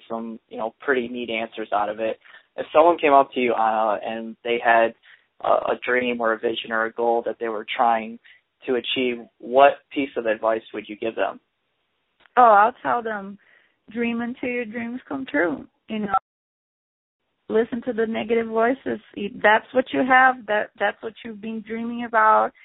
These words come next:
Speaker 2: That's what's in your heart. What are you waiting for? Go for it.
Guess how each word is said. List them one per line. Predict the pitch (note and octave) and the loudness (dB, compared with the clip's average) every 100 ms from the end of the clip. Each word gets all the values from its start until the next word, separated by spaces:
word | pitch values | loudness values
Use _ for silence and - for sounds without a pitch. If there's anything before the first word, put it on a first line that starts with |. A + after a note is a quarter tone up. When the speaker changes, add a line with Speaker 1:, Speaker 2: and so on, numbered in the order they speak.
| _ - | _ -2
Speaker 2:
That's | G#3 - | -2 -2
what's | A3 - | -10 -8
in | A3 | -6
your | G#3 G3+ | -6 -4
heart. | G3+ G3+ G#3 G#3+ _ _ _ _ _ _ _ _ | 0 0 0 -6 _ _ _ _ _ _ _ _
What | G#3 A3 | -2 -2
are | |
you | A#3+ | 0
waiting | A#3 C4+ D4+ | 0 0 -2
for? | - F#3 | -4 -4
Go | F#3 G3+ - | -6 -14 -6
for | A3+ A3 | -2 0
it. | G3 | -2